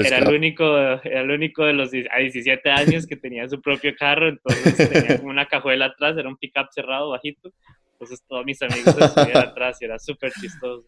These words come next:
Speaker 2: Claro, qué
Speaker 1: Pero
Speaker 2: bueno.
Speaker 1: bueno, con eso medio se aprendía a hacer números y se aprendía a hacer, no sé, un flujo de caja y se aprendía a, a, a...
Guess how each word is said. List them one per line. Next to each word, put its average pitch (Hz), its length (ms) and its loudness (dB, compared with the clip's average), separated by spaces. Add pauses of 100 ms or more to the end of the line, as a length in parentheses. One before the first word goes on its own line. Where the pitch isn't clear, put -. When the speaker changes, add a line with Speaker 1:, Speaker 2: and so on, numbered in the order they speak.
(120)
Speaker 2:
Claro, 107 320 2
qué - 80 -2
Speaker 1:
Pero 107 140 6
Speaker 2:
bueno. 170 100 4
Speaker 1:
bueno, - 100 -4
con 131 160 -4
eso 131 240 -2
medio 165 260 0
se 160 80 -2
aprendía 117 340 -4
a 123 40 0
hacer 139 240 -4
números 131 480 -4
y 113 60 -10
se 117 60 -6
aprendía 113 320 -12
a - 20 -10
hacer, 127 240 -10
no 120 80 -14
sé, 135 180 -10
un 123 100 -14
flujo 123 240 -12
de 127 100 -8
caja 120 320 -8
y 123 60 -12
se 117 100 -10
aprendía 107 340 -14
a, 117 300 -18
a, - 480 -18
a... 104 60 -16